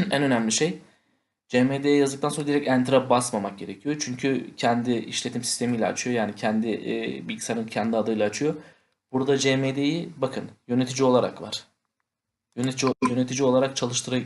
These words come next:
tıklıyoruz. Sistem otuz iki sayfası çıkıyor burada.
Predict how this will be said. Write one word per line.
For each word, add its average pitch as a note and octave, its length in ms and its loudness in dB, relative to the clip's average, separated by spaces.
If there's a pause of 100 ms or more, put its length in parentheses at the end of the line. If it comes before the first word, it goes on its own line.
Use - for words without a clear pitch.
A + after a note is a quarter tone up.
(120)
tıklıyoruz. A2+ 540 -6 (140)
Sistem - 380 -4
otuz B2+ 200 -4
iki C3 300 -4 (520)
sayfası B2 460 -4
çıkıyor B2 300 -2
burada. G#2 260 -8